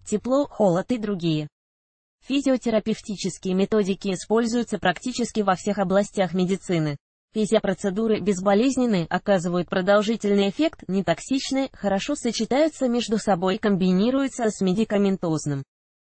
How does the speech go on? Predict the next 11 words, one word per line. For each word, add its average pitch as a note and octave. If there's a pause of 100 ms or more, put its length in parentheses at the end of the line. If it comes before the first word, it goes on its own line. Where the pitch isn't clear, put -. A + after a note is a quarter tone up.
(140)
лечением, B3+
безопасны G#3
при A#3+
правильном F#3+
применении F3
и E3+
практически A3+
не G3
вызывают F3+
побочных A3
реакций. E3+